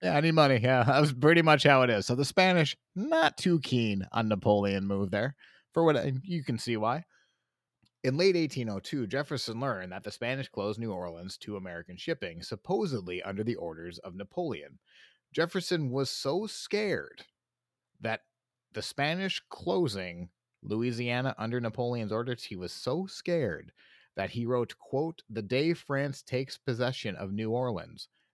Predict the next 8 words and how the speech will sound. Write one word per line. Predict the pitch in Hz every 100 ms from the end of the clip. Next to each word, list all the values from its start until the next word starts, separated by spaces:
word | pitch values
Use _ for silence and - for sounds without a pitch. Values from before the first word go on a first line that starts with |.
| -
we | 92 120
must | 113 110 -
marry | 107 127 147 156
ourselves | 127 139 - 120 127 131
to | -
the | 101 92
British | 95 117 131 -
fleet | - - 117 135 -